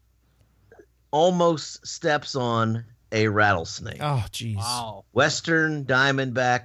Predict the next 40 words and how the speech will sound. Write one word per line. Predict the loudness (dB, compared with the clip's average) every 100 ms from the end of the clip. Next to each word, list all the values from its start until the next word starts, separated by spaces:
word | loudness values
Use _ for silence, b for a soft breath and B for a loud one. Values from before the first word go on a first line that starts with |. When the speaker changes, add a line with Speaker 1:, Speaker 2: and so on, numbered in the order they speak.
| -4
Speaker 1:
rattlesnake. | -2 0 -2 -6 -2 0 -2 -6 _ b b b b b _
She, | -6 -4 0
Speaker 3:
One | 0
of | 2
the |
Speaker 1:
she, | 2
Speaker 3:
worst. | 0 -4 -18 -20 _ _ _ 0
Speaker 1:
yeah, | 4 4 2 0 -14
th-, | -6 -2 -2 0
those | -2 0
are | 2
very | 2 0
poisonous, | 0 2 4 4 2 0 -2 -10 -18 B B B B
and | 2 4 4 2 0 -2
it | -2 2
rattles, | 4 6 6 6 4 0 -4
it | -8 -8
hisses, | -6 -8 -6 -6 -4 -4 -6 -12 -18 -20 _ _ _
and | -6 -2
Speaker 2:
Ugh. | 0 0
Speaker 1:
it | -2
slithered | 2 2 4 0
away. | 2 4 4 4 4
I | 4 6
mean, | 4 4
and, | 4
and | 4 2
she, | -2 -4 -4 -4 0
I |
mean, | 0 2
she | 4
was | 4
right | 4 4 6
up | 4 2
on | -2 0 -2
it. | -6 _ -8
Speaker 2:
Ugh. | -4 -2 -2
Speaker 1:
You | -4
know, | -4
very, | -2 -4 -4